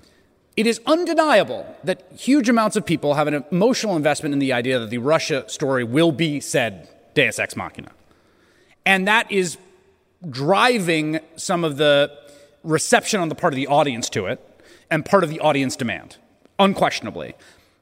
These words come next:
I also think that, like, what will undo him is normal politics. And by normal politics, I mean, like, s-, like, if you take people's health care away.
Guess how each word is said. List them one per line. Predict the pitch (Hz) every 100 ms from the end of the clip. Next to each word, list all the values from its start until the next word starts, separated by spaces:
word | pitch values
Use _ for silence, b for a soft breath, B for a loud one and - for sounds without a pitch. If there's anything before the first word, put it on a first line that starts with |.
| _
I | 208
also | 233 254 220
think | 208 190
that, | 190 165
like, | 151 147 - - _ _ _ _ _ _
what | - 156 190 185
will | 185 185
undo | 214 175 202
him | 175 151
is | 135 143
normal | 139 123
politics. | 113 117 135 151 185 -
And | 127
by |
normal | 131 139 143
politics, | 127 135 131 120 -
I | 113
mean, | 110 107
like, | 104
s-, | - - - _ b b -
like, | 127 - -
if | 131
you | 123
take | 156 165
people's | 147 120 113
health | 151 -
care | 98
away. | 76 - -